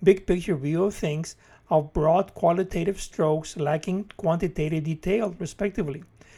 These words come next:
A point of procedure to save time and effort, I will be freely using the Paradise model as tags to the concepts to both explain the narrative as well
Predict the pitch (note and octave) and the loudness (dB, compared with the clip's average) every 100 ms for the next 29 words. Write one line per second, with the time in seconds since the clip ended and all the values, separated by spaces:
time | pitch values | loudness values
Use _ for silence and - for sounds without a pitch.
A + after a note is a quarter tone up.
0 | - - - E3+ C#4 D4 C4 - E3+ - | -20 -8 -4 0 2 2 2 0 -2 0
1 | G3+ E3 F3 D#3+ D#3 C3 E3+ E3+ - E3+ | 0 0 0 -2 -4 -2 -2 -2 -2 0
2 | E3+ E3+ D#3+ E3+ D3+ - - - - A#3 | 0 0 -2 -2 -4 -6 -20 -12 0 4
3 | A3+ E3 F#3 - - E3+ G3 F3+ D#3 F3+ | 6 4 0 -4 -2 2 2 0 0 -2
4 | F#3 C3+ - D#3+ D#3+ E3 D#3 E3 D#3+ D3+ | -2 -4 -2 0 2 2 2 0 0 0
5 | D3 D3+ F3+ C4 C3+ - G3 F3+ B2 - | 2 2 -2 -6 -8 0 0 0 -4 -12
6 | - - - - _ G#3 E3 C#3+ G3 G#3+ | -14 -18 -20 -20 _ 0 2 2 2 2
7 | F#3+ - E3 - - B2+ E3 F3 A3 D3 | 2 0 -2 -2 -6 -2 2 2 0 -4
8 | - - C#3+ F3+ G3+ G3 E3 D#3+ E3+ - | -6 -6 -2 0 2 2 2 0 -4 -6
9 | - - - F3 D3+ D3 G3+ B3+ E3 | -20 -20 -4 0 0 2 4 4 2